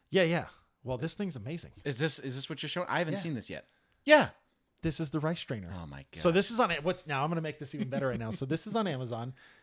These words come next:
Speaker 1: and it's literally called Japanese, Japanese design two-liter rice wash strainer
Speaker 2: Yeah.
Speaker 1: colander,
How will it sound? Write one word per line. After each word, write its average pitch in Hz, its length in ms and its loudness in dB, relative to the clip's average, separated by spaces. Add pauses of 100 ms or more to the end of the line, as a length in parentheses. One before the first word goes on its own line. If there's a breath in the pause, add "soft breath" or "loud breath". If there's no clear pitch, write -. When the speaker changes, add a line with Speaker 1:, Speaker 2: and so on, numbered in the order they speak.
(120)
Speaker 1:
and 127 400 -2
it's 139 160 -10
literally 160 260 4
called 147 380 2
Japanese, 135 580 -6 (220)
Japanese 165 480 0
design 151 720 -6 (160)
two-liter 160 720 -2
rice 139 400 -6
wash 131 320 -6
strainer 123 280 -10
Speaker 2:
Yeah. - 140 -14
Speaker 1:
colander, 110 420 0